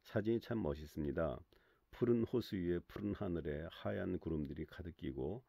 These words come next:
푸른 초목으로 둘러싸인 그런 풍경입니다. 얼마나 시-,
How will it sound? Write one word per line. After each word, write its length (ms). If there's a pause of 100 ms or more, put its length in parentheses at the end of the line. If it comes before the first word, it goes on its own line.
(360)
푸른 320
초목으로 480
둘러싸인 680
그런 360
풍경입니다. 760 (440)
얼마나 520 (180)
시-, 220